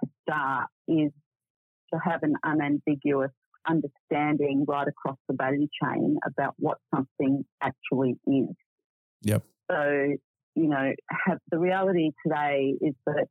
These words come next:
Speaker 1: in the building industry, it's actually quite difficult to ascertain what, what a material is because every actor or every player in the value chain has a different version of the truth, has their own kind of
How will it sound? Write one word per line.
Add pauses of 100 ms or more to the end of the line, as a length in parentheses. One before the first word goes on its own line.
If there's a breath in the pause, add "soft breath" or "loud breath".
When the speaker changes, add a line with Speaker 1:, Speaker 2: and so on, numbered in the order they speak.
(160)
Speaker 1:
in
the
building
industry,
it's
actually (100)
quite (120)
difficult
to
ascertain (360 loud breath)
what, (160)
what
a
material
is (120)
because (680 soft breath)
every
actor
or
every (140)
player
in
the
value (140)
chain (140)
has
a
different (640)
version (180)
of
the (200)
truth, (880 loud breath)
has
their
own (140)
kind
of